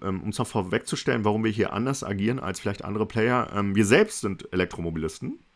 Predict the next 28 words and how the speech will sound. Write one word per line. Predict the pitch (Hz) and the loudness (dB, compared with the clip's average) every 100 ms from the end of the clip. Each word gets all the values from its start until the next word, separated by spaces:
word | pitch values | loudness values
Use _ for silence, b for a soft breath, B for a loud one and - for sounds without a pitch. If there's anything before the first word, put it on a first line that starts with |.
| - | -14
und | 92 95 | -10 -8
das | - | -8
teilweise | - 101 104 98 | -6 -4 -2 -4
seit | 95 | -6
vier, | - 104 101 - | -6 -4 -2 -4
fünf | - 104 - | -6 -8 -4
Jahren, | 101 95 92 - | -4 -4 -6 -10
äh, | - | -10
haben | - 104 | -6 -2
diese | 101 95 92 - - 60 | -2 -2 -4 -8 -14 -12
Entscheidung | - 98 113 113 | -8 0 2 2
bewusst, | 104 117 196 - - _ _ _ _ - | 2 4 4 2 -12 _ _ _ _ -8
ähm, | 90 85 - | -8 -8 -10
durchgeführt, | - 90 - - 92 117 - B B B B B B - | -4 -4 -4 -4 -2 -2 -4 B B B B B B 0
ähm, | 101 95 95 - | 4 4 2 -2
und | 110 98 | 0 2
sehen | 92 113 143 143 - | 6 6 6 0 2
halt | 104 120 | 4 4
ein | - 98 101 | 0 -2 -4
Riesenproblem. | - - 101 110 131 135 135 - 120 101 135 95 78 - - | -6 -8 -2 0 0 -2 -4 -4 0 4 4 4 -2 -10 -12
Ähm, | - - - - - _ - - - | -10 -10 -14 -18 -20 _ -20 -20 -12
die, | 90 82 | -8 -6
ähm, | 85 85 85 | -6 -8 -8
aktuelle | - 120 - 123 113 113 | -6 -6 0 0 2 0
Situation | 107 - 101 - 110 113 | 0 -4 -4 -2 -4 -4
ist | - 127 - | -4 -4 -2
tatsächlich | 120 - 113 - 123 | -6 -4 -6 -4 -8
so, | - 107 120 | -2 0 0